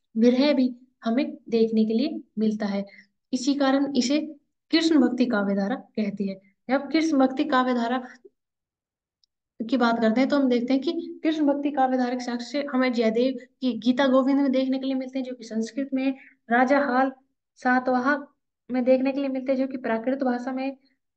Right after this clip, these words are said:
रची गई गाथा सप्तशती में हमें मिलते हैं। उसके अलावा चांद दास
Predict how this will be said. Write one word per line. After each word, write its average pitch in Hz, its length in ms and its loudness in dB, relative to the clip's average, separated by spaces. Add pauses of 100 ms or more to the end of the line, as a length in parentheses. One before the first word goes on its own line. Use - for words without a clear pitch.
(260)
रची 247 360 0
गई 262 220 4 (840)
गाथा 247 380 2
सप्तशती 269 760 -2 (920)
में 254 200 2
हमें 262 240 2
मिलते 262 260 0
हैं। 269 100 -2
उसके 269 260 -8
अलावा 262 340 -4 (460)
चांद 262 580 0 (480)
दास 220 400 0